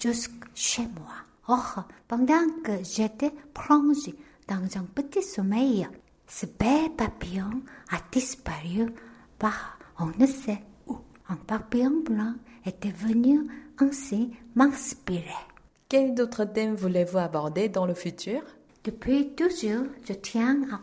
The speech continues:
Speaker 1: partager avec les enfants l'importance de valeurs telles l'amour, la liberté,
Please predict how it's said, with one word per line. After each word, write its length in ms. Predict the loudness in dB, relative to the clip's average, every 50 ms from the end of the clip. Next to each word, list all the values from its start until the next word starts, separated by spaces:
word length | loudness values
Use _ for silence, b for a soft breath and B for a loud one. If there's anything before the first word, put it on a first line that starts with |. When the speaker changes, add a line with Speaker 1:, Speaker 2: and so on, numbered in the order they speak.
| -4 -2
Speaker 1:
partager 640 | -2 -2 -2 -10 -8 -8 -6 -6 -4 -2 0 0
avec 400 | 0 0 -2 -4 -6 -10 -10 -8
les 260 | -8 -8 -6 -6 -6 -6
enfants 420 | -6 -6 -6 -4 -2 2 2 2 0 B B B B B B 0
l'importance 880 | 2 2 2 2 0 -4 -6 -6 -4 0 0 2 4 2 2 0 -2 -4
de 100 | -6 -6
valeurs 680 | -6 -4 -2 -2 -2 0 0 0 0 2 0 0 -2 -4 B B B B B _
telles 400 | _ -4 -2 -2 -2 -2 -2 -4 -6 -8 B B B B B B B B _
l'amour, 560 | 4 4 6 6 6 4 2 2 0 -2 -4 -6 -8 -10 -10 -10 B B B B B -14
la 160 | -12 -10 -6
liberté, 540 | -4 -4 0 0 0 0 0 -4 -4 -4